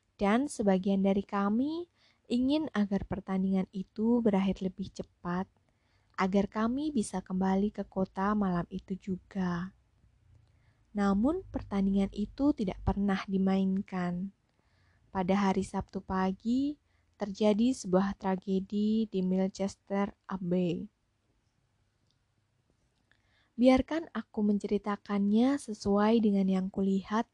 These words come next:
dan kudengar. Kamarku berada di depan galeri utama, yang bahkan tidak selantai dengan kamar Raffles dan para tamu penting lain. Sebenarnya,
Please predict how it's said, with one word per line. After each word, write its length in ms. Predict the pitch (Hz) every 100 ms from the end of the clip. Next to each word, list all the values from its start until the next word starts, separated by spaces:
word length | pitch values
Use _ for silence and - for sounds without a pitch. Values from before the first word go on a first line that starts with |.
| -
dan 160 | 185
kudengar. 640 | 185 185 190 175 180 175 - 208 _ _ _ _ _ _ _ _ _ _ _ _
Kamarku 720 | - 208 202 196 196 - 285 320
berada 320 | 247 202 202
di 160 | 196
depan 480 | 185 190 _ 196 233
galeri 400 | 240 196 190 196 -
utama, 800 | 196 190 190 185 180 180 202 233 _ _ _ _ _ _
yang 320 | 233 254 294
bahkan 400 | 240 214 - 214
tidak 240 | 233 214 -
selantai 720 | - 202 196 196 208 214 240
dengan 240 | 208 185
kamar 320 | 190 180 185
Raffles 800 | 185 180 185 - 185 185 214 - _ _ _ _ _
dan 160 | 202 196
para 320 | 196 196 196
tamu 400 | - 190 196 196
penting 480 | 196 190 202 226 220
lain. 560 | 196 180 185 180 170 - _ _ _ _ _ _ _ _ _ _ _ _ _
Sebenarnya, 880 | - - 202 196 190 190 208 294